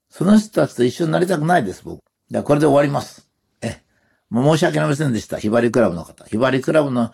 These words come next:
ひばりのようにピューってやって、幸福を求めていきたいです、僕は。えー、世の中にそういう犯罪人欲しくないです。だけど、エヌエイチケーだけは韓国に入ってないから、出てくるから、まだ毎日出てきて、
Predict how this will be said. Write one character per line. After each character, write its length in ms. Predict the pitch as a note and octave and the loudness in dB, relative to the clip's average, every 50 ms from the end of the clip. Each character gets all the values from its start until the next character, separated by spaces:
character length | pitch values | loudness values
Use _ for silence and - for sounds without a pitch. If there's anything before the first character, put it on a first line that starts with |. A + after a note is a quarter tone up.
| - - - | -10 -16 -8
ひ 100 | - A2+ | -2 0
ば 120 | A#2+ C3+ | 2 2
り 80 | C3+ C#3 | 2 2
の 60 | D#3 | 0
よ 60 | D#3+ | -2
う 40 | C#3+ | -2
に 100 | B2+ A#2 | -2 -4
ピ 120 | G#2 - C#3 | -4 -4 -6
ュ 100 | C#3 C#3 | -6 -6
ー 40 | |
っ 20 | D3 | -4
て 100 | D3+ C#3+ | -2 -2
や 80 | C#3 | -2
っ 80 | C3+ D3+ | -2 -2
て、 260 | - D3+ C3 A2+ - - - _ _ | -4 -2 -2 -4 -4 -8 -18 _ _
幸 220 | - - D3+ E3 D#3+ | -6 -2 0 0 0
福 200 | - - G3+ G3+ | 0 0 2 2
を 60 | G3 | 4
求 240 | F#3+ F#3+ F#3+ A3+ A#3 | 4 2 2 2 2
め 60 | G#3+ | 2
て 100 | D3+ A#2+ | 2 -2
い 40 | G#2+ | -4
き 80 | - - | -4 -2
た 140 | - F3 | 0 0
い 60 | F3+ D3 | 0 0
で 80 | G#2+ | -2
す、 100 | - - | -4 -10
僕 200 | - F2 D#2+ - | -14 -14 -14 -14
は。 80 | - - _ _ | -18 -20 _ _
え 200 | - A2+ B2+ B2 | -4 0 0 2
ー、 40 | G#2+ | 2
世 140 | A#2 C#3+ F3+ | 4 4 6
の 60 | G#3 | 6
中 200 | A3 G#3+ F#3 E3 | 6 4 4 2
に 140 | C#3+ B2+ A#2 | 0 -2 -2
そ 160 | - C#3+ D3 | 0 0 2
う 60 | D3+ D3+ | 2 2
い 120 | D3+ C#3+ | 2 0
う 140 | C#3+ D3 - _ _ _ _ _ _ _ _ | -2 -4 -8 _ _ _ _ _ _ _ _
犯 220 | _ - D#3 F3+ F3 | _ -2 0 0 2
罪 200 | F#3+ F#3+ F#3+ F#3 | 2 2 2 2
人 340 | F#3 F3+ F3 E3+ F3 - - _ - - _ - | 0 -2 -4 -6 -8 -12 -18 _ -20 -20 _ -10
欲 160 | - - F#3+ | -2 0 0
し 80 | G3+ - | 0 0
く 80 | - | 0
な 160 | E3 G3+ A3 A#3 | 2 2 4 2
い 60 | - | 2
で 80 | E2 | 0
す。 180 | - - - - - | -6 -14 -20 -16 -8
だ 140 | - D3+ F3 | -4 -2 -2
け 80 | F3+ E3 | 0 0
ど、 200 | D3+ C#3 C3 - - _ _ - | -2 -2 -4 -6 -12 _ _ -6
エ 100 | - E3 | -2 2
ヌ 100 | F#3+ A#3 | 4 4
エ 40 | C4 | 4
イ 60 | A#3+ | 2
チ 80 | - - | 0 0
ケ 80 | C#4 | 0
ー 40 | A3 | 2
だ 120 | F#3+ E3+ | 2 0
け 80 | D#3 E3+ | 0 2
は 260 | D#3+ C#3+ - - - _ _ - | 2 2 2 0 -2 _ _ -4
韓 180 | - F#3+ G#3 | 0 2 2
国 140 | A3 A3 G#3+ | 2 2 2
に 100 | B3+ B3+ | 2 4
入 160 | G#3 G#3 G#3+ | 4 4 4
っ 20 | G3 | 2
て 100 | F3+ D#3+ | 0 -2
な 140 | D#3+ E3 | -2 0
い 80 | D#3+ B2 | 0 0
か 60 | A#2 | 0
ら、 100 | A2+ G2+ | 0 0
出 120 | A#2 F#3 A3+ | 0 0 0
て 100 | - A#3 | 0 0
く 100 | F#3 D3 | 0 0
る 80 | B2 | 0
か 80 | G#2 A2+ | 2 0
ら、 80 | G#2 | 0
ま 100 | G2+ G#2 | 0 -2
だ 60 | G2 G#2 | -2 0
毎 260 | B2+ F#3 G#3+ A3+ G#3+ | 2 4 4 4 4
日 100 | G3 G#3 | 4 2
出 60 | A3+ | 2
て 100 | A3 G3 | 0 0
き 80 | - - | -2 -4
て、 220 | - - F3+ D3 | -12 -14 -14 -14